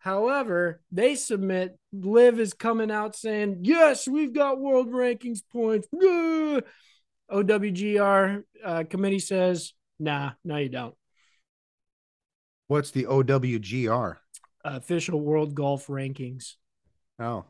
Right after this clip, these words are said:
Speaker 2: they came right out and said no, huh?
Speaker 1: Yeah, well, they said, "We'll have to reevaluate the, uh,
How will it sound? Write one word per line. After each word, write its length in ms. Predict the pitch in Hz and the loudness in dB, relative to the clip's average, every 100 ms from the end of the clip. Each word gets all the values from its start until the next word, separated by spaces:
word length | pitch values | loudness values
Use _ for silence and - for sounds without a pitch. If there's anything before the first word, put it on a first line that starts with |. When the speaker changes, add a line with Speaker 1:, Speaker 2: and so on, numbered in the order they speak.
| _ _ _ - | _ _ _ -2
Speaker 2:
they 160 | 127 | -2
came 280 | 135 147 131 | 2 2 4
right 180 | 131 131 | 6 6
out 160 | 131 107 | 4 2
and 100 | - | -6
said 380 | - 131 120 | -2 0 -2
no, 260 | 104 90 78 | -6 -8 -10
huh? 200 | 92 95 107 _ - | -12 -12 -14 _ -10
Speaker 1:
Yeah, 160 | 151 165 | -8 -6
well, 260 | 160 160 165 | 0 2 4
they 140 | 175 | 2
said, 340 | 165 180 165 160 170 | 0 0 0 0 -2
"We'll 180 | 170 | 0
have 220 | 170 185 175 | 2 2 0
to 80 | 175 | -2
reevaluate 1040 | 175 175 160 165 170 170 165 165 160 156 | 2 2 2 4 4 4 4 2 0 -2
the, 260 | 160 151 | -2 0
uh, 380 | 151 143 139 139 | 0 -2 -4 -6